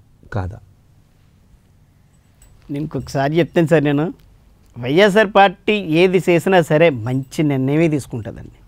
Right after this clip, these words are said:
Speaker 1: మరి ఇది వేలం
Speaker 2: ప్రజల్లో
Speaker 1: కరెక్ట్ కాదు కదా?
Speaker 2: ఏంటి సార్?
Speaker 1: వేలం పెట్టడం కరెక్ట్ కాదని చెప్పి బీజేపీ కానీ మొత్తం రాష్ట్రం, దేశం అంతా గలమెత్తింది కదా, దాన్ని మీరు ఎలా సమ-, సమర్థిస్తారు?
Speaker 2: నేను అదే, నాకు దా విషయం అయితే నాకు పూర్తిగా అవగాహన లేదు సార్.
Speaker 1: ఓకే.
Speaker 2: మనం తెలిసి తెలియని మాటలు మీడియా ముందు మనం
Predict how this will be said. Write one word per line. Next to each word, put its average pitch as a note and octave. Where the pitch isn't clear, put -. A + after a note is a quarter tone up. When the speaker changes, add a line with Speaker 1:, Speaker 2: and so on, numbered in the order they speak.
Speaker 1:
మరి A3
ఇది F3
వేలం E3
Speaker 2:
ప్రజల్లో A#3+
Speaker 1:
కరెక్ట్ G3+
కాదు B2+
కదా? D3
Speaker 2:
ఏంటి C3+
సార్? G#3+
Speaker 1:
వేలం D#3
పెట్టడం D#3+
కరెక్ట్ C#3
కాదని D#3
చెప్పి D3+
బీజేపీ C3+
కానీ D#3+
మొత్తం C3+
రాష్ట్రం, B2+
దేశం C3
అంతా E3
గలమెత్తింది C3
కదా, A2+
దాన్ని F#3
మీరు E3
ఎలా F3+
సమ-, C#3+
సమర్థిస్తారు? A2
Speaker 2:
నేను F#3+
అదే, A3
నాకు F#3
దా D#3+
విషయం D#3+
అయితే G3
నాకు F3+
పూర్తిగా D#3
అవగాహన D#3
లేదు C#3
సార్. C3+
Speaker 1:
ఓకే. -
Speaker 2:
మనం D3+
తెలిసి D#3
తెలియని E3+
మాటలు D#3
మీడియా D#3+
ముందు D#3
మనం C3